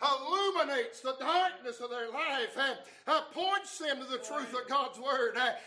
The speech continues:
Speaker 1: and you'll find that all through Scripture in association with the Spirit of God.
Speaker 2: Right.
Speaker 1: Law first mention. What about the first mention, not only the Spirit of God, but the first mention of Satan? Turn with me, if you would. Let's read it together. Genesis three.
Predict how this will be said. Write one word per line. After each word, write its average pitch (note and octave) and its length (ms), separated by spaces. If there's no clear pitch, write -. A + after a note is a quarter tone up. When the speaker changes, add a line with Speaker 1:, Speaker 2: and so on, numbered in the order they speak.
Speaker 1:
and D4+ 200
you'll C#4 220
find E4+ 500
that A#3+ 300
all F#4 500
through E4+ 380
Scripture A3 720
in F3 80
association F3+ 680
with C3 80
the - 60
Spirit D#3 280
of D3+ 80
God. - 180
Speaker 2:
Right. C#3 260
Speaker 1:
Law D#3+ 220
first C#3+ 280
mention. E3+ 300
What C4 100
about C#4 260
the B3+ 60
first A#3 260
mention, A#3 540
not A3+ 140
only G#3+ 300
the - 60
Spirit A3 300
of - 60
God, A#3 220
but - 160
the A#3 60
first A#3 260
mention A#3+ 480
of A3+ 240
Satan? A#3+ 460
Turn A3+ 300
with A#3 120
me, G#3+ 60
if G3+ 120
you G#3+ 100
would. B3 140
Let's A3 200
read A#3 220
it G3+ 180
together. A3 300
Genesis A#3 460
three. A3 440